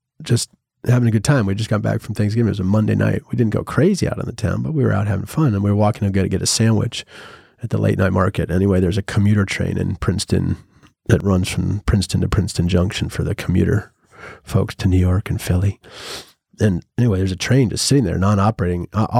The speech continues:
o-, off hours. And we, you know, said, "Oh, let's climb," you know, like you'd climb a jungle gym, like, not, it, we didn't break into something. It was just sitting there. We did, wasn't moving. It was a ladder.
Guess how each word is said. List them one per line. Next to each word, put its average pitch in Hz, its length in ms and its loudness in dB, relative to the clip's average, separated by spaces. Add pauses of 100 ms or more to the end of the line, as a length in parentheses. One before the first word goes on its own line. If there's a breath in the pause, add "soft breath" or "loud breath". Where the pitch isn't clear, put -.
(120)
o-, - 120 -2
off - 240 0
hours. 104 440 0 (100)
And 92 460 -2 (500)
we, 113 500 2 (640)
you 135 60 4
know, 110 260 0 (140)
said, 147 200 -4
"Oh, 285 220 2
let's 208 180 -2
climb," 160 240 -2
you 147 100 2
know, 131 100 2
like 117 200 0
you'd 120 160 -2
climb 131 200 2
a 113 60 0
jungle 107 300 2
gym, - 180 -14 (180)
like, 101 180 -4
not, 107 260 0 (600)
it, - 160 -10 (200)
we 120 120 0
didn't 101 200 -2
break 107 280 -2
into 107 220 0
something. 117 200 0
It 135 40 4
was 113 80 0
just 135 200 0
sitting 180 240 2
there. 151 140 4
We 127 80 2
did, 120 120 0
wasn't 101 240 -2
moving. 127 360 2
It 90 760 -10
was - 80 -20
a 90 60 -2
ladder. 110 480 -2